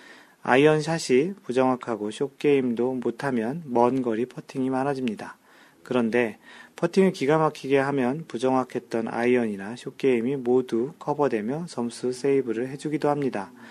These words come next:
이런 맥락으로 인해 보통 팔십 대 중반, 구십 대 치시는 분들이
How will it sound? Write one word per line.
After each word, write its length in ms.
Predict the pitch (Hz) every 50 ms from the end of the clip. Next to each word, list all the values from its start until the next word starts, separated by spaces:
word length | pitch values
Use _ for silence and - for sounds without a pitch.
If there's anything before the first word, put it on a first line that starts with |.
| - - - - - - - _ _ -
이런 200 | - 135 160 165
맥락으로 480 | 156 160 165 170 180 170 170 156 156 139
인해 280 | 127 113 113 113 127
보통 480 | 135 - 120 113 - - 131 131 131 131
팔십 380 | 123 - 160 156 - - - -
대 120 | 143 131
중반, 600 | 120 - 117 113 107 101 95 98 107 131 180 180 _ _ _ - _
구십 240 | - 120 - - -
대 140 | - 123
치시는 400 | 117 - - - - 156 156 143
분들이 500 | 131 123 117 107 113 110 120 147 160 151